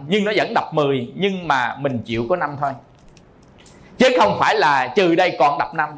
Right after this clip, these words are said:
không phải. Mà chính cái thiện nó bao bọc mình, nó đập vô vẫn mười, nhưng mà mình khỏe ra, còn năm à. Chứ không phải là hai cái nó quả báo một lúc, chứ không có nghĩa là chỉ có một cái quả báo.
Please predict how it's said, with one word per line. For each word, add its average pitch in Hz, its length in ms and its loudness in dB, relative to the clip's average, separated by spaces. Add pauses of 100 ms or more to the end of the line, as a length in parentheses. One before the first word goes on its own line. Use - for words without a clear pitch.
(120)
không 143 180 -6
phải. 113 160 -2 (460)
Mà 139 360 2
chính 330 460 -4
cái 214 100 2 (100)
thiện 127 200 -2
nó 165 80 0
bao 165 200 0
bọc - 280 -4
mình, 110 240 -2
nó 160 60 -2
đập 175 180 2 (120)
vô 202 140 4
vẫn 196 240 2
mười, 185 440 2 (240)
nhưng 180 220 -4
mà 151 100 0
mình 135 320 -6
khỏe 147 160 0
ra, 160 400 -2 (120)
còn 139 160 -2
năm 151 180 -2
à. 123 120 -4 (1400)
Chứ 226 100 6 (140)
không 220 220 2
phải 190 220 2
là 147 580 2
hai 240 240 2 (100)
cái 269 120 6
nó 262 120 -2
quả 160 140 4
báo 240 180 4
một 196 80 0
lúc, - 120 4 (100)
chứ 262 140 0
không 196 160 0
có 226 100 -2
nghĩa 165 160 0
là 139 320 0 (100)
chỉ 151 100 -2
có 240 120 2
một 156 260 0
cái 151 60 -4
quả 151 120 0
báo. 180 280 -2